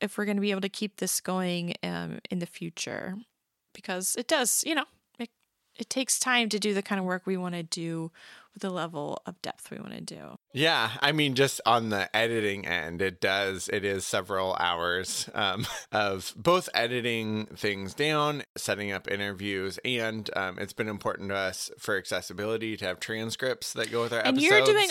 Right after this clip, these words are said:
Speaker 1: all this on your own, right?
Speaker 2: Yes.
Speaker 1: And you are somebody who works a full-time job,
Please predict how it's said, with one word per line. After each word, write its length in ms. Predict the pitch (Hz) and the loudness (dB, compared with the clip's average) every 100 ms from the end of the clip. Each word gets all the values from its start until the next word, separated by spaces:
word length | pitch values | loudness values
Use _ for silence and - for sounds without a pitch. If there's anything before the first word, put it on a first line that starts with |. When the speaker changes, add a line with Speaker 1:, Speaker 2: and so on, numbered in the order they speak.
| - | 6
Speaker 1:
all 240 | 254 269 | 8 8
this 220 | 277 262 226 | 8 6 6
on 160 | 220 | 6
your 180 | 220 185 | 6 6
own, 220 | 156 - | 4 4
right? 340 | 196 208 254 269 _ _ - | 6 6 6 4 _ _ -12
Speaker 2:
Yes. 300 | - 85 - | -2 2 4
Speaker 1:
And 120 | 240 | 4
you 280 | 247 262 330 | 6 6 8
are 120 | 381 | 6
somebody 440 | 359 320 285 269 | 6 4 4 2
who 120 | 254 240 | 4 4
works 300 | 214 226 - | 4 4 2
a 140 | - 190 | 0 -2
full-time 760 | - - 190 233 285 302 339 | -2 2 4 4 2 0 0
job, 640 | 320 427 359 240 240 233 | 2 6 8 10 8 6